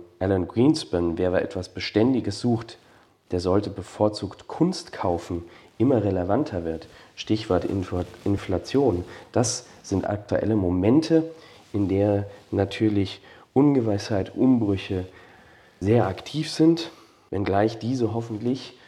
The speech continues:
in einem, sag mal, langfristigen Zeithorizont in einer gewissen Form begrenzt sind und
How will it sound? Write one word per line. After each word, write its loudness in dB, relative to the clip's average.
in -4
einem, -2
sag -18
mal, -8
langfristigen 0
Zeithorizont 0
in -6
einer -2
gewissen -4
Form -2
begrenzt 0
sind -2
und -6